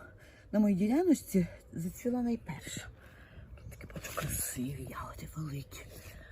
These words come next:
Практично вона вже, я багато не лишала,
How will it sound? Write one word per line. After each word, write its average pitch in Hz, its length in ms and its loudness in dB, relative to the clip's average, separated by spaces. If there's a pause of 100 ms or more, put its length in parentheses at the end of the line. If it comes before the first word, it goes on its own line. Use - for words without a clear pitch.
(1600)
Практично 269 500 6
вона 233 300 6
вже, 208 140 2
я 285 140 6
багато 196 300 2
не 202 120 0
лишала, 294 360 2